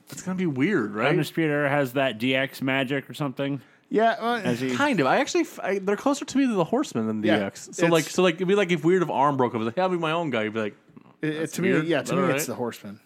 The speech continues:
Speaker 3: They're
Speaker 2: Yeah.
Speaker 3: much better than D X.
Speaker 1: Yeah.
Speaker 3: I mean, Triple H just wants to make everything about his shit.
Speaker 2: Yeah.
Speaker 3: I don't blame him. It's what, you know, it's what
Speaker 1: Well,
Speaker 3: people do.
Speaker 1: it's what he got in there, but
Speaker 3: Yeah. Um,
Speaker 1: that boning the daughter.
Speaker 3: but they're like, uh,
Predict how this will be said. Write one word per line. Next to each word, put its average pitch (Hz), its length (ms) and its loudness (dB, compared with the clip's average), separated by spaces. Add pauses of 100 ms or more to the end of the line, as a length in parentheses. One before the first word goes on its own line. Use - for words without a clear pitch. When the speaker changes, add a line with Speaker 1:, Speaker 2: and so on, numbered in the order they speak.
Speaker 3:
They're 131 400 -6
Speaker 2:
Yeah. 131 100 -2
Speaker 3:
much 131 160 -2
better 120 120 -2
than 104 120 -8
D 101 140 -10
X. 98 220 -16
Speaker 1:
Yeah. 143 100 -4
Speaker 3:
I - 40 -6
mean, 123 120 -8
Triple 143 280 -2
H 123 120 -4
just 131 140 -14
wants 117 140 -14
to 113 60 -12
make 107 140 -12
everything 113 220 -6
about 104 180 -12
his 113 140 -14
shit. 110 240 -14 (240)
Speaker 2:
Yeah. 147 200 -4 (240)
Speaker 3:
I 392 80 -2
don't 208 140 2
blame 143 200 2
him. 151 140 0
It's - 160 -12
what, 180 160 -6
you 180 80 -6
know, 147 260 -6 (100)
it's 180 140 -12
what 165 80 -4
Speaker 1:
Well, 147 40 -8
Speaker 3:
people 143 200 0
do. 123 60 0
Speaker 1:
it's 123 80 -2
what 131 120 2
he 123 60 2
got 139 180 2
in 113 80 0
there, 113 260 0
but 113 160 -2
Speaker 3:
Yeah. 170 140 -2 (420)
Um, 139 340 -2
Speaker 1:
that 113 180 -4
boning 107 200 -6
the 104 60 -12
daughter. 117 240 -14
Speaker 3:
but 135 140 -2
they're 143 220 2
like, 135 300 0
uh, 107 260 -6